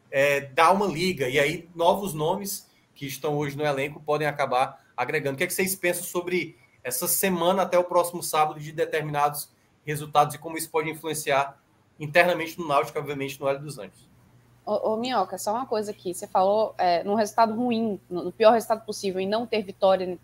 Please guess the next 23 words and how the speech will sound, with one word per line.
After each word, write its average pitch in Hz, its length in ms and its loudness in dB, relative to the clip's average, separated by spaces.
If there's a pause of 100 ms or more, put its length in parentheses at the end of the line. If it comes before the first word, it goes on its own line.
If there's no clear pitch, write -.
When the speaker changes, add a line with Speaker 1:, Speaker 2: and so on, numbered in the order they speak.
Speaker 2:
no, 180 240 -6
nesses 180 240 -4
dois 180 160 -2
próximos 180 400 -4
jogos. 190 460 2 (540)
Na 175 80 -4
verdade, 214 300 6
existe 269 260 -4
uma 294 140 4
outra 285 180 2
possibilidade, 339 600 2
pior 185 200 2
ainda, 214 360 0
né? 170 160 -4 (240)
De 180 140 -12
ter 208 140 0
duas 190 200 0
derrotas. 233 600 0 (260)
Speaker 1:
É, 202 160 2
não, 190 260 2
é 175 220 4
isso, 131 280 -8
é. 117 140 -8